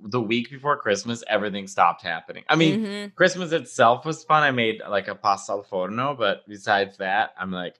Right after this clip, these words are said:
Speaker 1: "Oh, back into the old apartment, eh?"
Speaker 2: That's how it always is around this time of year, though, except the difference is normally you're, like, around more, like, it's always, like, kinda dead work-wise, but
Speaker 1: Mm.
Speaker 2: normally you're just around, like, more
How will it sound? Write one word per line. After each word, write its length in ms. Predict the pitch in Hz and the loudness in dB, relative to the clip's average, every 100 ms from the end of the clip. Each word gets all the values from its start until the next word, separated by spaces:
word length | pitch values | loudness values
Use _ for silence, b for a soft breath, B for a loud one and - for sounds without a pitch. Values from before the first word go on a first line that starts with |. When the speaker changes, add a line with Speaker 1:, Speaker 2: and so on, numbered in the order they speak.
| 131 | 0
Speaker 1:
"Oh, 400 | 147 101 71 - _ _ _ _ _ _ | 2 2 -2 -12 _ _ _ _ _ _
back 340 | 120 131 151 - | 4 4 4 -4
into 160 | 139 | -6
the 140 | 131 135 | -4 2
old 340 | 160 185 180 | 4 4 2
apartment, 680 | 175 - - 196 180 - - 76 | -2 -6 -4 -2 -2 -6 -12 -8
eh?" 420 | 90 87 95 143 156 _ _ _ _ | -6 -4 -6 -8 -14 _ _ _ _
Speaker 2:
That's 260 | - 220 320 | 4 4 4
how 200 | 349 339 | 0 2
it 80 | 254 | 4
always 240 | 220 233 | 4 0
is 160 | 208 196 | -6 -8
around 180 | 190 185 | -6 -6
this 100 | 175 | -8
time 200 | 208 175 | -6 -6
of 100 | 165 | -6
year, 160 | 170 190 | -6 -2
though, 160 | 180 160 | 0 -2
except 400 | 156 - 180 - | -4 -6 -8 -10
the 80 | |
difference 340 | 156 180 180 165 | -10 -8 -8 -12
is 140 | 156 | -12
normally 420 | 165 165 160 156 151 | -10 -10 -10 -12 -10
you're, 220 | 156 151 | -10 -10
like, 240 | 147 143 - | -10 -12 -10
around 440 | 160 151 156 156 | -8 -6 -6 -8
more, 260 | 156 151 139 _ _ | -10 -12 -14 _ _
like, 300 | 220 208 190 - | 2 2 2 0
it's 140 | 240 | 0
always, 360 | - 240 254 240 | 4 0 0 -2
like, 140 | 220 | -6
kinda 240 | 214 208 160 | -4 -6 -6
dead 400 | 151 175 160 151 | -4 -4 -4 -8
work-wise, 680 | 160 - 208 220 226 226 - | -10 -4 -2 0 -2 -6 -8
but 280 | 156 180 202 | 2 4 4
Speaker 1:
Mm. 180 | 180 | -4
Speaker 2:
normally 420 | 180 185 190 180 175 | -4 -4 -2 -4 -4
you're 120 | 170 | -4
just 200 | 160 - | -6 -10
around, 680 | 156 156 151 147 147 143 - | -6 -4 -4 -4 -10 -14 -6
like, 280 | 151 147 156 | -6 -6 -8
more 680 | 156 151 151 143 143 139 | -8 -6 -8 -8 -12 -16